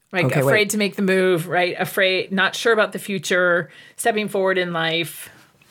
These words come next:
Speaker 2: Did I move back here in thirty-five? Oh, boy. Can I, can I do some
Speaker 1: <laughs> Oh,
Speaker 2: math
Speaker 1: boy.
Speaker 2: real quick?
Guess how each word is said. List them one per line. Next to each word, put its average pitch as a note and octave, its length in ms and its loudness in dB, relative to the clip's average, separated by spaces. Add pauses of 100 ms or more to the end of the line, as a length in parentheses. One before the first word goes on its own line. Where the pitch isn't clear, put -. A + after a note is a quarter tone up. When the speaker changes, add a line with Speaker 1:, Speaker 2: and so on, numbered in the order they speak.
(260)
Speaker 2:
Did D3 160 -6
I A3 120 -2
move F#3 300 -4
back - 220 -14
here - 180 -18
in - 80 -20 (120)
thirty-five? - 400 -20 (500)
Oh, B2+ 140 -2
boy. C3 320 -2 (280)
Can - 160 -10
I, D#3 80 -6
can F#3+ 220 -2
I E3+ 120 0
do F3 120 0
some D#3+ 220 -2
Speaker 1:
<laughs> C3+ 100 0
Oh, - 40 0
Speaker 2:
math C#3+ 120 0
Speaker 1:
boy. G#3 240 2
Speaker 2:
real F3 120 0
quick? - 300 -4